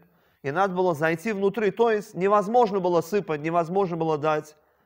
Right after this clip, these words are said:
надо было открыть. Пока вы не откроете, вы туда не можете зайти. И у них не было ключей, кто-то ключ потерял.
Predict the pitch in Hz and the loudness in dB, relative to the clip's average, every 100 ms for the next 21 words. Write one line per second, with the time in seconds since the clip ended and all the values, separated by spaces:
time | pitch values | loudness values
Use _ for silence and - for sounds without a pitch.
0 | _ - 165 185 185 185 175 - 202 135 | _ -2 0 2 2 2 2 2 0 0
1 | - - _ _ _ _ _ _ _ - | -8 -20 _ _ _ _ _ _ _ -2
2 | 143 214 226 214 196 185 180 208 240 233 | 2 4 2 2 0 0 2 2 4 0
3 | 190 185 185 202 196 190 190 - 160 170 | -2 -2 0 0 0 -2 -2 -2 -2 -2
4 | 165 165 113 _ _ _ - 170 190 220 | -2 -8 -10 _ _ _ -4 -2 0 -2
5 | 175 196 240 226 214 - 202 - 196 156 | -2 0 0 2 0 -2 -6 -4 -4 -2
6 | 214 208 196 214 226 196 185 190 214 170 | -2 -2 -4 -4 -4 -4 -4 -2 0 -2